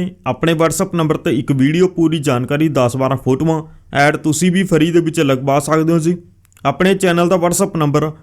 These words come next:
ਪੂਰੀ ਵੀਡੀਓ 'ਚ ਉੱਤੇ ਹਮੇਸ਼ਾ ਲਿਖਿਆ ਰਹਿੰਦਾ ਹੈ, ਤਿਹੱਤਰ ਅੱਠ ਸੌ ਪੂਰਾ ਛੱਬੀ ਇੱਕ ਸੌ ਤਿਹੱਤਰ, ਤੇ ਬਿਲਕੁਲ ਫ੍ਰੀ ਦੇ ਵਿੱਚ ਛੇਤੀ ਤੋਂ ਛੇਤੀ ਆਪਾਂ ਐਡ ਲਗਾ ਦੇਵਾਂਗੇ ਜੀ। ਬਾਕੀ ਹੁਣ ਤੁਸੀਂ ਦੇਖੋ ਜੀ, ਕਿਚਨ ਚੈੱਕ ਕਰੋ, ਪੂਰਾ ਮਾਡਰਨ ਤਰੀਕੇ ਨਾਲ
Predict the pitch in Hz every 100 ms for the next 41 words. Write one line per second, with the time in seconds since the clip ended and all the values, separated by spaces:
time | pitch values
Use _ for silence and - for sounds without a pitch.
0 | _ _ 170 170 185 160 170 196 196 180
1 | - - 180 175 185 185 170 135 131 147
2 | 156 170 185 180 - _ _ _ 202 202
3 | 175 175 170 180 - 135 139 175 170 170
4 | 175 175 170 156 170 - 170 156 - 165
5 | 160 160 - 85 69 - _ _ _ 175
6 | 151 185 196 226 180 170 202 202 185 185
7 | 180 180 175 170 190 196 196 165 156 175
8 | 156 147 151 - 131 127 127 - _ 147
9 | 147 135 95 92 90 76 71 71 - -
10 | _ _ _ 117 117 170 165 180 175 190
11 | 185 160 117 131 131 160 170 - 165 175
12 | 185 180 147 - 151 180 - - _ _
13 | _ _ 170 185 180 175 - 139 147 147
14 | 175 180 185 160 160 156